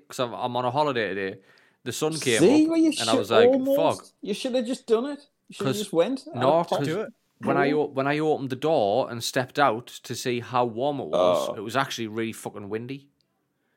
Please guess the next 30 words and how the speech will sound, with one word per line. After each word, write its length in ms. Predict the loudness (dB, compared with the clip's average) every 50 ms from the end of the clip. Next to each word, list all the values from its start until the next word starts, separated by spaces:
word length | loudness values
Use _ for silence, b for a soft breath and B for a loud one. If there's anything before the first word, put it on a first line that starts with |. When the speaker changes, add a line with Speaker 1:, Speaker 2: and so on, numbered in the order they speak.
| _ _ _ _ _ _ -10
Speaker 1:
Uh, 140 | -10 -8
so 140 | -6 -4 -2
the 60 | 0
Speaker 2:
Yeah, 180 | 0 2 2 2
Speaker 1:
sun 160 | 2 2 2
Speaker 2:
the 60 | 0 0
Speaker 1:
was 100 | 0 0
up, 140 | -2 -2 -2
but 100 | -4 -4
it 40 |
was 140 | -4 -6 -6
really 220 | -4 -4 -2 -2 -4
windy. 320 | -4 -6 -6 -4 -2 -2
I 60 | -2
thought, 240 | -2 -2 -2 -2 -2
"Oh, 100 | -4 -8
Jesus, 420 | -8 -6 -6 -6 -6 -8 -10 -12 -10
I'm 80 | -8 -8
not 140 | -8 -4 -2
going 180 | -2 -2 -2
out 160 | -2 -2 0
in 40 | -2
Speaker 2:
the, 60 | -2
Speaker 1:
this." 160 | -2 -6 -8 -10 -12 -14 _ _ _ _ _ _ _ _ _ _
Speaker 2:
the 140 | -2 0 2
winds 420 | 4 4 4 4 4 2 0 -2 -2
are 80 | -4
fucking 380 | -4 -2 -4 -2 -2 -2 -4 -2
killer, 300 | 0 2 4 6 6 6
like, 260 | 8 6 6 4 2